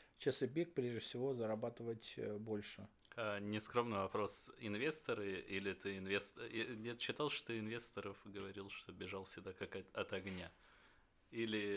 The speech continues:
Speaker 2: это исключительно твои средства?
Speaker 1: Ну, откуда у меня, у бедного грузинского парня деньги на ресторан? Нет, там все очень просто. Был, э, б-, б-, был инвестор, с которым мы договорились,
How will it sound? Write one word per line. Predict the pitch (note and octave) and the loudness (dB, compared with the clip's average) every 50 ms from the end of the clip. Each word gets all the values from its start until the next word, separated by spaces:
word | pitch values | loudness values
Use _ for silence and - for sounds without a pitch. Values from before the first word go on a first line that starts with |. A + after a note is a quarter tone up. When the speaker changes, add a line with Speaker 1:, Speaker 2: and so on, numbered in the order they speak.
| F#2+ G2 G2 | 4 2 0
Speaker 2:
это | F#2+ - F#2+ | 0 -2 -4
исключительно | F2+ - - F#2+ - - F#2+ - - F#2+ F2+ F#2 F#2 F#2 F#2 F2+ - | -4 -4 -4 -4 -4 -4 -6 -8 -8 -8 -6 -4 -4 -4 -6 -8 -6
твои | - F#2+ F#2 F2+ | -4 -4 -4 -4
средства? | F2 - - - F2+ - - - - - - - - - - | -4 -8 -8 -8 -8 -10 -10 -12 -10 -10 -10 -10 -12 -8 0
Speaker 1:
Ну, | C3 C3+ D3 | 4 6 8
откуда | E3 D#3+ - - A3 F#3+ | 8 8 8 8 10 10
у | F3+ F3 | 10 10
меня, | E3 E3 E3 D#3+ D#3 D3+ D3 C3 | 10 8 8 8 10 12 12 12
у | C3 C3+ C3+ C#3 C#3 C3+ | 12 12 12 10 10 10
бедного | C#3 D3 D3 C3 C3 C3 B2+ B2+ B2+ B2 A2+ A2+ | 10 10 8 10 10 12 12 12 12 12 12 12
грузинского | B2 C#3 C#3 C#3+ C3+ C#3 C3+ - - C3 B2 | 10 10 10 10 10 6 4 6 8 8 8
парня | B2 - D#3+ D#3 D3 B2+ A#2+ | 10 10 8 8 8 6 4
деньги | C3 D3 D#3+ D3 C3 A#2+ | 4 4 4 4 4 6
на | A2 A#2 A#2+ B2 A#2+ A#2+ G#2+ A2+ A#2 | 6 6 8 8 8 8 6 6 6
ресторан? | B2 A#2+ - - C#3+ B2 A2+ G#2 F#2+ - - - - - - - - - - - - - - - - - - - - - - - - - - - - - - - - - - - - - - - _ _ _ - - - - - - - - | 4 2 2 4 4 6 6 4 2 0 -4 -10 -20 -20 -20 -20 -20 -18 -18 -18 -18 -20 -20 -20 -20 -20 -20 -20 -18 -16 -14 -14 -14 -14 -16 -16 -18 -18 -20 -20 -20 -20 -20 -20 -20 -20 -20 -20 _ _ _ -20 -20 -20 -18 -18 -18 -8 0
Нет, | - E3+ D#3 A2+ - | 2 4 4 6 8
там | - D3+ D3+ | 6 6 6
все | - - G3 | 8 8 8
очень | F3+ - F#3+ F3+ | 8 8 6 4
просто. | F3+ - E3+ C3 A2+ - - A2+ | 8 10 10 10 10 8 2 0
Был, | A#2 C#3 E3+ F3+ E3 D3 C#3 C#3 C3+ C3+ C3 B2+ B2+ | 4 8 8 8 8 8 8 8 8 10 10 10 10
э, | C3 | 8
б-, | C3+ C3 C3+ | 6 4 2
б-, | B2+ C3 C3 C3+ C3+ C3 | 2 2 6 8 8 8
был | C3+ C3+ C3+ C3 B2 A#2+ | 10 10 10 10 10 8
инвестор, | B2 B2+ B2 B2 D3 F#3+ G3+ G3+ - A3 G#3 G3+ | 6 4 4 6 6 6 6 4 2 -2 -2 -2
с | - - | -2 -2
которым | - C#3+ C3 - B2 A#2+ A#2+ A#2 | -2 0 2 2 2 4 4 4
мы | A#2 | 4
договорились, | A2 A2+ G#2+ A#2 A2 G#2+ A2 A2+ D#3 G3 G#3+ A3 G#3+ - - - | 2 2 2 4 6 6 6 6 4 4 4 4 2 2 0 -6